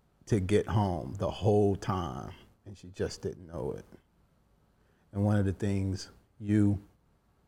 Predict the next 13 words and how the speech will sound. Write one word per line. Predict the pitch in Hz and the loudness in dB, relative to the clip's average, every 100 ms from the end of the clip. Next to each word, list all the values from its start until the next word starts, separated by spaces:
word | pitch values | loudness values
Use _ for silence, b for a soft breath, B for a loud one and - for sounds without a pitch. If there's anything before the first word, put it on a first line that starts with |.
| _ _ _ _ _ _ _ _ _ _ _ _ _ _ _ _ _ _ - | _ _ _ _ _ _ _ _ _ _ _ _ _ _ _ _ _ _ -6
recognized | 107 104 110 92 98 95 95 98 101 | 0 0 0 0 0 2 0 -2 -2
that | - 80 | -4 -4
you | 110 107 | -6 -6
had | 107 98 92 87 | -2 0 0 -2
what | 101 - | -4 -4
you | 104 110 | -4 -6
needed | 104 92 92 - | -8 -12 -14 -6
the | 92 | -2
whole | 98 92 90 | 0 0 -2
time | - 76 76 87 | -4 -4 -4 -6
to | - 98 | -8 -10
get | - - | -8 -8
home. | - 85 82 90 | -6 -6 -6 -8